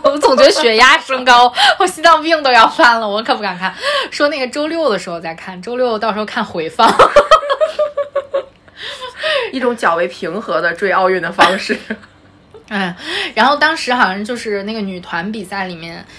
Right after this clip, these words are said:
Speaker 1: 也是，还是那个孙颖莎对那个日本的那个什么伊，伊藤。
Speaker 2: 嗯。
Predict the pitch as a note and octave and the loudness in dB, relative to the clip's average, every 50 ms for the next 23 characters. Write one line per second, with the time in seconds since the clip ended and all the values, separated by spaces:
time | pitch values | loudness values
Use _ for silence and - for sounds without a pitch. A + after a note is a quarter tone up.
0 | - - - G#3 F3+ F3+ - - - - - - A#3 A#3 F4+ E4+ D#4+ C#4+ A#3 G#3 | -20 -8 -2 0 0 0 -2 -4 -4 0 2 2 2 0 -2 -4 -4 -4 -4 -2
1 | G3+ F#3 F3 E3+ F3 F3+ F3+ F3 - A3 G#3+ G#3 F#3 F3 F3+ F3+ G3+ F#3+ F#3 F#3 | 0 0 2 2 0 -2 -4 -6 -8 -8 -8 -8 -8 -10 -8 -4 -2 0 0 0
2 | F#3 G#3+ G3+ G3 F#3+ F#3+ F#3 F3 F3+ D#3 C#3+ D#3+ F#3 G3 G3 G3+ F#3 F3 D#3+ E3 | -2 -4 -6 -6 -6 -10 -10 -10 -8 -8 -8 -8 -10 -8 -8 -8 -6 -8 -10 -10
3 | D#3 E3 E3+ E3+ E3+ E3+ E3+ E3 - F#3 E3+ E3 D#3+ D#3 D#3 D#3+ E3 F#3 - - | -14 -18 -16 -12 -12 -12 -12 -12 -14 -16 -14 -12 -12 -12 -12 -12 -14 -16 -20 -20
4 | - - - - - - - G#3+ G#3 A3 A#3 A3+ G3+ G#3+ G3+ - - F#3 D#3 D3+ | -20 -20 -20 -20 -20 -18 -12 -10 -10 -10 -10 -10 -10 -10 -8 -8 -8 -8 -8 -8
5 | E3+ F3+ F#3+ - _ - - F3+ F#3 E3+ D3+ C#3 | -10 -14 -16 -20 _ -6 -2 0 0 0 0 -4